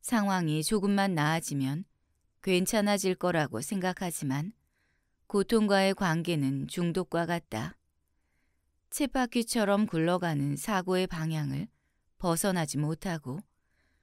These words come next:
고통의 곁을 지키는 사람을 붙잡고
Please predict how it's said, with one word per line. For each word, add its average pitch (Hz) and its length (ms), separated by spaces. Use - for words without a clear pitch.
고통의 240 480
곁을 214 420
지키는 190 480
사람을 147 600
붙잡고 165 680